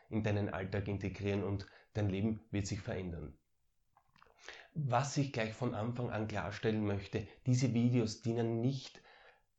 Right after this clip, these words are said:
als Ersatz für eine psychiatrische Therapie oder als Ersatz für eine medizinische Intervention oder Therapie. Ich arbeite selbst seit über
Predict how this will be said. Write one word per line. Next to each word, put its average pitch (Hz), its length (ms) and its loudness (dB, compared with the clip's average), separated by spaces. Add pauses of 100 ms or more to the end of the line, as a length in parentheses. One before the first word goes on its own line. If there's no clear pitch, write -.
(320)
als 113 200 0
Ersatz 110 400 2
für 113 160 0
eine 104 240 0 (180)
psychiatrische 104 800 0 (200)
Therapie 110 520 2
oder 107 220 2
als 110 180 -2
Ersatz 104 360 -2
für 113 140 0
eine 104 140 0
medizinische 107 840 0 (200)
Intervention 107 800 2
oder 98 180 0
Therapie. 87 520 -6 (460)
Ich - 480 -4
arbeite 110 380 0
selbst 107 500 0
seit 98 200 2
über 110 440 2